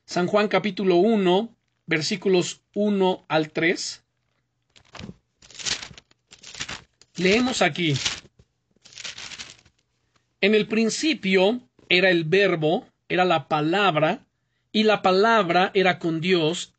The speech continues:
y en la palabra era Dios. Este era en el principio con Dios. Todas las cosas por él fueron hechas, por el Verbo, por la palabra,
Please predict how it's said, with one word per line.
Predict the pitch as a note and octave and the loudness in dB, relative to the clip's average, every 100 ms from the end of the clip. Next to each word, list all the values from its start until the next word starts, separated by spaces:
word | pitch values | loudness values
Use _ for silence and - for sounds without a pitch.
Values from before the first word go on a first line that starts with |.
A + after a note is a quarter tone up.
| - | -6
y | G3 | 0
en | G3+ G#3 | 2 2
la | F#3+ | 2
palabra | F3+ F3+ A3+ A3 G#3 - | 2 2 2 2 0 -2
era | A3+ B3 | -4 -4
Dios. | A#3 A#3+ D4+ D#4+ - - _ _ - | -4 -2 0 0 -2 -10 _ _ -2
Este | D4+ - - A#3+ | -2 -2 -6 -6
era | D#4+ D4+ | -2 -2
en | G3+ | -2
el | F3 | -2
principio | F3+ F3 F#3+ F3+ | -4 -4 -4 -4
con | D#3+ | -4
Dios. | E3 E3 D3+ - - - - _ | -2 -2 -2 -8 -20 -20 -20 _
Todas | - D4 D4+ C4+ A3 | 2 4 2 2 2
las | G3 - | 2 -2
cosas | A3 A3+ G#3 - | -2 0 -2 -2
por | F3+ F3+ | -2 0
él | F#3+ | 0
fueron | G3 F3+ F3+ | -2 -2 2
hechas, | G3 C#3+ D#3+ D#3+ - | 0 0 0 0 -2
por | D3+ | -4
el | D#3 D#3 | -2 0
Verbo, | G3 G3 E3 D#3+ F3+ | 2 2 -2 -4 -6
por | A3 | -4
la | D3+ | -4
palabra, | C#3+ C#3+ F3+ E3+ D#3 F#3+ | -2 0 2 2 2 0